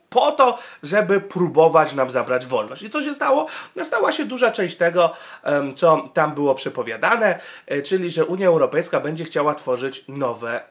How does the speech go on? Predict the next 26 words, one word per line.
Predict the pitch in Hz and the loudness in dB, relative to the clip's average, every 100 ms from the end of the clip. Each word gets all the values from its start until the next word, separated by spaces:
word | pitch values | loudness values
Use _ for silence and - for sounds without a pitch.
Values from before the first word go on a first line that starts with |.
| - | -20
struktury, | - - 160 160 185 190 135 110 123 | -20 -8 -6 -4 0 2 2 -4 -10
nowe | 123 156 208 | -6 -4 0
funkcje, | 294 208 147 - - | 4 2 2 -12 -14
prawda? | - - 285 381 - - - | -10 -2 -2 -2 -8 -12 -2
I | 370 | 4
już, | 359 - | 4 2
mm, | - 165 165 - - - | -6 -4 -2 -2 0 2
oraz | 233 233 - | 6 4 2
wzmacniać | 160 143 175 185 185 180 | -8 -2 0 2 0 0
te, | 151 | -4
które | - 143 | -2 -6
już | 135 | -6
istnieją. | 143 - 110 113 | -10 -10 -10 -10
I | 190 | -4
co | 254 233 | 0 2
zrobili? | 247 247 247 277 | 2 0 -8 -2
Już | 339 | -2
wzmocnili | - 123 117 113 110 | 0 -4 -6 -10 -10
agencję | 113 110 151 | -10 -10 -10
Frontex, | 151 170 160 160 147 - - - - - | 2 4 4 2 0 -4 -20 -20 -12 -2
e, | 156 | 2
Frontex, | 165 160 147 143 - - - | 6 4 4 -2 -2 -18 -10
już | - 294 | -4 2
zaczęli | 220 214 175 151 | 2 2 -2 0
mówić | 151 165 170 - | -2 -2 -6 -2
o | 147 139 - - | 2 4 2 -10